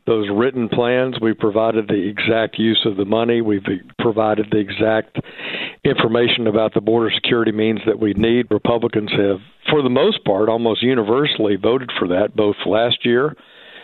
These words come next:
when we had control of both houses, as well as this year,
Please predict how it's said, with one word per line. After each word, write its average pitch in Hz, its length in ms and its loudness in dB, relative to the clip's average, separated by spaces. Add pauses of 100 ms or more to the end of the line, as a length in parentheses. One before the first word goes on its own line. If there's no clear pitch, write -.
(180)
when 117 160 2
we 135 160 4
had 127 200 2
control 107 540 0
of 104 100 -18
both 101 200 0
houses, 101 500 0 (140)
as 104 180 2
well 113 320 2
as 101 180 2 (100)
this 104 140 2 (100)
year, 101 320 0